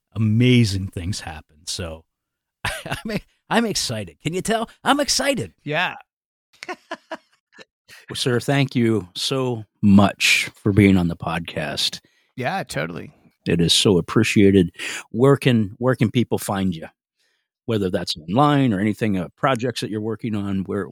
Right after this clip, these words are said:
Speaker 1: where, where can my listeners find Mark Gindick?
Speaker 2: You can just find me on my website, which is mark gindick dot com. I also started a very humble YouTube channel during the pandemic because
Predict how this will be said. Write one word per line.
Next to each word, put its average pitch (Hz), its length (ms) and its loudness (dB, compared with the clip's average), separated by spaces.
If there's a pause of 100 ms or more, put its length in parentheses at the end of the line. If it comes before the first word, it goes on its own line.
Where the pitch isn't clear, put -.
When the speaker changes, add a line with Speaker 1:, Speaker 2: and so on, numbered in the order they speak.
Speaker 1:
where, 110 360 -4
where 117 220 -2
can 98 260 -2
my 92 600 -2
listeners 92 640 -6 (160)
find 82 360 -10 (200)
Mark 151 160 -14 (300)
Gindick? - 160 -16 (680)
Speaker 2:
You 208 140 -6
can 208 160 -2
just 208 220 -2
find 202 180 4
me 208 80 2
on 202 100 4
my 196 120 4
website, 190 540 4
which 170 140 -4
is 165 120 -4
mark 170 260 2
gindick 170 300 0
dot 151 240 0
com. 165 640 0 (140)
I - 100 -14
also 147 480 -4
started 156 480 2
a 139 220 4 (220)
very 147 340 4
humble 151 500 4
YouTube 143 600 -2
channel 147 420 0
during 135 240 -2
the 131 80 -2
pandemic 131 800 -2
because 127 640 -2